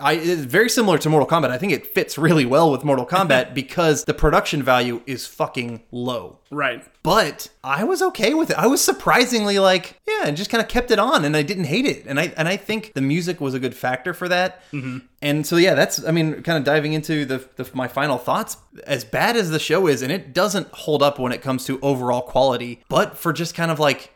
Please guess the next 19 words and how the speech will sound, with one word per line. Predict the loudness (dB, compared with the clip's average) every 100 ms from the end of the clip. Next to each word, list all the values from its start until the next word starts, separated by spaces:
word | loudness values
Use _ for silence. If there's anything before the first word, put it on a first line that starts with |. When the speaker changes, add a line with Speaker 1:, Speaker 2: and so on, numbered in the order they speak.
| -10
Speaker 1:
you | -4
know, | -4 -4
if | -2
you | -2
had | 0 -2 -2
that | -6
nostalgic | -4 -2 -2 -2 -6
kick, | -2 -2 -4 -20 _ -10
it | -8 -6
kinda | -4 2
worked. | 2 2 -2 -6 0
You | 2
know, | 4
it, | 6
it | 6
was, | 6 2
it | 2
was | 6 6 4
kinda | 2 2